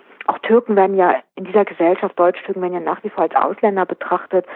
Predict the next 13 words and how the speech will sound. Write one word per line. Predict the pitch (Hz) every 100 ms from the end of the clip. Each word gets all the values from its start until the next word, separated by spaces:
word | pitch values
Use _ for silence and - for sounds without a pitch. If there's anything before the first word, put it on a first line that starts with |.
| - - -
Also | 175
D-D-R-Bürger | 190 185 - 247 196 196 180
nicht, | 233 -
aber | - 190
Türken | - 208 - 170
ja, | 180 208
obwohl | - 190
sie | 185
ja | 180
nachweislich | 180 185 190 185 180
länger | 165 190 220
da | 165 170 202
sind. | 214